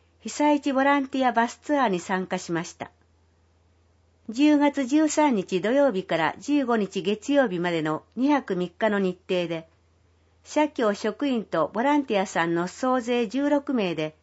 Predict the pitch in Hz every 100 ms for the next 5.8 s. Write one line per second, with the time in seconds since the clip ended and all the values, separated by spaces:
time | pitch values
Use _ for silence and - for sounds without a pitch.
0 | _ - 254 269 - 254 - 165 160 151
1 | 185 175 160 - - - _ _ _ _
2 | _ _ _ _ _ _ _ _ _ _
3 | _ _ _ _ 233 254 302 311 302 294
4 | 240 170 - _ 233 277 285 277 277 269
5 | 277 254 240 240 - 170 156